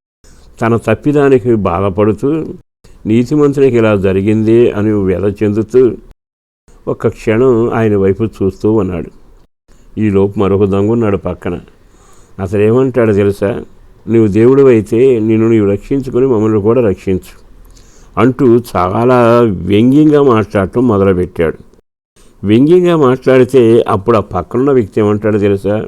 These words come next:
"ఏమిరా, ఇన్ని తప్పుదాలు చేసి తప్పులన్నీ మన మీద పెట్టుకొని తప్పుల్లోనే ఊరేగామే,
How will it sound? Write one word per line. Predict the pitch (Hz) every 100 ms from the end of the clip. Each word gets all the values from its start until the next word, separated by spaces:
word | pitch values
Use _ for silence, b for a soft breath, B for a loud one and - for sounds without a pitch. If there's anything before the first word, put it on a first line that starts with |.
| - 82
"ఏమిరా, | 101 104 98 104 180 - _ b b b b b -
ఇన్ని | 120 156 170
తప్పుదాలు | - 120 - 143 147 147
చేసి | 127 113 107 127 139 104
తప్పులన్నీ | 95 120 120 123 135
మన | 123
మీద | 101 101 110 110
పెట్టుకొని | 95 101 98 117
తప్పుల్లోనే | 127 92 85 110 117 117 123
ఊరేగామే, | 104 101 107 107 113 120 104